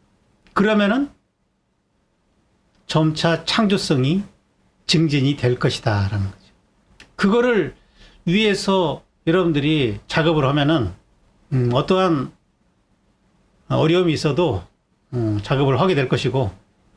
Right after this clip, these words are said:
에, 뭐 다른 것에서 보람을 찾으려고 한다면은, 에, 작업을 지속하기가 쉽지 않겠죠. 음, 그것들이 다 이루어지기는 어려울 거니까. 그러나 이런 창조성 그 자체를 목적으로 하다 보면은,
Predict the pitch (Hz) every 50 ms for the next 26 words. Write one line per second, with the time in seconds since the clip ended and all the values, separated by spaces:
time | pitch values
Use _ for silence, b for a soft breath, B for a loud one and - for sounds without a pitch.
0 | _ _ _ _ _ _ _ _ _ _ _ _ _ _ _ _ _ _ _ _
1 | _ - 127 120 120 120 120 123 120 - - 165 180 214 226 240 233 220 202 185
2 | 180 170 175 160 175 160 - - 165 151 139 147 - - 175 180 220 311 - -
3 | 156 156 170 151 127 139 151 143 139 123 117 127 156 139 110 92 - - - _
4 | _ _ _ _ _ _ _ _ _ _ _ _ - - 117 113 110 104 - -
5 | 147 143 143 143 139 - - 139 156 151 165 135 127 127 - - - 151 120 104
6 | - 127 123 - - 98 95 98 - _ _ _ _ _ - 117 104 101 101 104
7 | - _ _ _ - 147 127 - 139 117 - 131 123 123 135 147 143 131 135 131
8 | 120 113 110 120 127 120 104 - 113 104 101 101 - - _ - 135 139 135 135
9 | 127 - b b b b b b b b b b b b b _ _ - 147 147
10 | 131 117 - - - 247 254 247 202 - - 240 196 - 185 160 - - - -
11 | - - 254 277 277 196 185 185 - 208 196 180 175 170 156 175 175 185 151 131
12 | 123 127 123 147 165 156 107 92